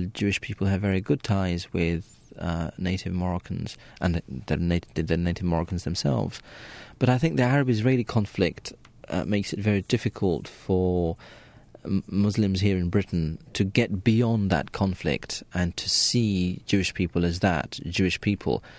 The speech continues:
The State of Israel is a political development, and we can discuss that and debate that till the cows come home. But ultimately, we're dealing with people here in Britain who are Jewish, who now feel that on Saturday mornings when they go to the synagogue, they need,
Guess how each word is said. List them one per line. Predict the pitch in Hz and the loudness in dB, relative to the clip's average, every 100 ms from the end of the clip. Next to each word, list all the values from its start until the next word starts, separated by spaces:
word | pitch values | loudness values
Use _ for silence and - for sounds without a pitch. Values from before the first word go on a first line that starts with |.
| - - - | -20 -20 -4
The | 104 | 0
State | - 131 | 2 2
of | 107 | 2
Israel | 123 113 98 | 2 4 2
is | 95 | 2
a | 87 | -2
political | - 110 113 - 95 | -2 -2 0 0 -2
development, | 87 104 107 95 53 - - | 0 0 0 -2 -4 -4 -6
and | 87 92 | -2 0
we | |
can | 95 92 | 0 0
discuss | 87 - - 101 - | 0 -2 0 0 0
that | 90 82 - - - | -2 -2 -4 -8 -4
and | 82 82 | -2 0
debate | 78 101 - | 0 0 0
that | - - | -4 -4
till | 90 | -2
the | 82 | -2
cows | 98 98 92 | 0 -2 -2
come | 80 80 | -4 -4
home. | 82 78 82 - - - - - | -2 -4 -6 -12 -20 -20 -20 -4
But | 98 | 0
ultimately, | 117 131 113 - 90 | 0 2 0 0 2
we're | 92 | 2
dealing | 104 107 95 | 2 2 2
with | 90 | 0
people | - 104 - | 0 -2 0
here | 87 104 110 98 85 85 - - | 0 2 2 2 0 0 -6 -2
in | 113 | 0
Britain | 110 101 87 69 67 87 - - | 2 0 0 -4 -6 -6 -10 -20
who | - 98 | -4 0
are | 90 | 2
Jewish, | 117 101 90 - - | 2 2 2 -2 -4
who | 92 95 | 0 2
now | 98 120 107 | 2 2 0
feel | 98 - 113 82 85 | -2 0 2 2 0
that | 90 95 - | 0 -4 0
on | 90 90 | -2 0
Saturday | - 110 98 95 | 0 0 0 2
mornings | 110 104 87 87 | 2 0 0 0
when | 87 | 0
they | |
go | 87 98 | 2 0
to | 92 | 0
the | |
synagogue, | 85 - 101 87 82 | -4 -2 0 0 0
they | 90 98 98 | -2 0 0
need, | 101 107 107 92 | 2 2 2 -2